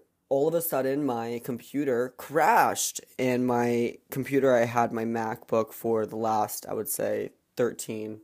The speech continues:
twelve years. And it's time T E <laughs> gets a new one. I spent two hours on the phone with Apple support.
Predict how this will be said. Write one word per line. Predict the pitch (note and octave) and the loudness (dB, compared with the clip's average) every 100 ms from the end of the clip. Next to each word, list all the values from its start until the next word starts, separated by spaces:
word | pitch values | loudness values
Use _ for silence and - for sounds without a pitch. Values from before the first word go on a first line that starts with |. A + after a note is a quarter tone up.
| - | -14
twelve | - A2 G#2 | -4 -2 -2
years. | A2 A#2 G#2+ A2 C3 - _ _ _ _ _ _ _ _ - | -2 -2 0 -2 -6 -12 _ _ _ _ _ _ _ _ 2
And | C#3+ | 4
it's | D#3+ - | 4 2
time | D3 C#3 D3+ D#3+ | 2 4 4 -2
T | - D3 C3+ B2+ | -4 -6 -4 -4
E | C3 | -4
<laughs> | - E3 | -2 -2
gets | C3+ - | -4 -4
a | D3 | -2
new | B2+ A#2 A#2+ | -2 -2 -2
one. | A2+ A2 | -4 -6
I | A2 | -8
spent | - A#2 G2+ | -8 -10 -10
two | - A#2+ | -8 -6
hours | A2+ A2+ A2 | -4 -4 -6
on | G#2+ | -8
the | G#2+ | -12
phone | - A2 | -12 -10
with | G#2+ - | -8 -8
Apple | A2 A#2 | -8 -8
support. | - G#2+ A2+ A2 G#2+ | -10 -8 -6 -4 -6